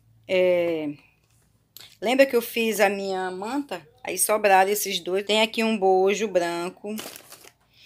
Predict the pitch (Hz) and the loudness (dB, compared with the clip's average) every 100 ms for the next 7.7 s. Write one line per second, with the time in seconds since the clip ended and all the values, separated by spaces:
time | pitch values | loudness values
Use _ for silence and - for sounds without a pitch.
0 | - _ _ - 190 190 190 190 196 190 | -20 _ _ -4 -2 0 -2 -4 -4 -6
1 | 196 - 180 - 220 202 208 202 - 202 | -8 -10 -6 -4 0 2 0 -4 -10 -12
2 | 190 214 190 196 196 - 190 196 - 208 | -2 0 0 -2 -4 0 2 2 -2 -4
3 | 196 196 196 - - _ _ _ _ _ | -4 -6 -8 -14 -18 _ _ _ _ _
4 | - - - - - - - - - - | -20 -20 -20 -20 -14 -12 -12 -14 -20 -20
5 | - 214 240 240 233 233 254 220 226 220 | -8 2 4 4 0 0 0 0 -2 -2
6 | 226 220 - 220 190 180 175 190 - 220 | -6 -4 -2 -2 -2 -2 -4 -6 -8 -12
7 | - 190 185 185 185 185 170 | -10 -2 0 0 0 0 -2